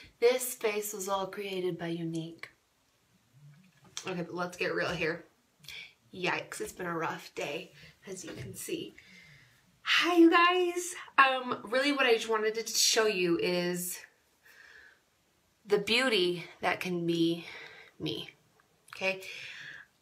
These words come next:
I wanna show you why you need these Shine makeup remover cloths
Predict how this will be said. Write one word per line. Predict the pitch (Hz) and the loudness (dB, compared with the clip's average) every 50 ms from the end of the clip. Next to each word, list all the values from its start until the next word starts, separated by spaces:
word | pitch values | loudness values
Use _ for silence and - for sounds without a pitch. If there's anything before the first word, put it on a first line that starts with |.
| _ _ _ _ _ _ _ _ - - _ - | _ _ _ _ _ _ _ _ -20 -4 _ 6
I | 220 220 233 247 | 8 8 8 6
wanna | 262 285 311 330 | 4 2 0 0
show | 320 - 311 277 | 2 2 2 4
you | 269 262 233 208 190 180 175 175 175 180 180 - - _ _ _ _ _ _ - | 2 2 2 0 0 0 0 0 -2 -4 -6 -10 -16 _ _ _ _ _ _ -12
why | 180 180 190 175 175 180 | -2 2 4 4 4 4
you | 185 190 208 208 190 185 | 2 2 2 2 2 2
need | 160 156 156 156 160 170 | 2 2 2 2 4 6
these | 165 165 170 170 | 6 4 4 2
Shine | - - - 175 151 151 151 151 165 185 233 - - - - _ _ _ _ _ - - - - - - - - - - - - - - - - - - - - - - - - - - - - - - - - - - - - - - _ - - - | 0 0 2 2 2 2 2 2 0 -2 -2 -4 -6 -8 -14 _ _ _ _ _ -8 -8 -8 -6 -4 -4 -4 -4 -4 -8 -12 -12 -12 -12 -12 -12 -14 -16 -16 -18 -14 -10 -10 -8 -6 -6 -8 -8 -10 -18 -18 -18 -18 -16 -14 -14 -16 -4 _ 0 2 4
makeup | 170 170 170 175 170 - | 2 2 0 -2 -4 -2
remover | 185 175 175 170 - - | -2 -2 -2 -2 -2 -2
cloths | - - - - - - - - - - | -2 -2 -4 -4 -4 -6 -8 -10 -10 -12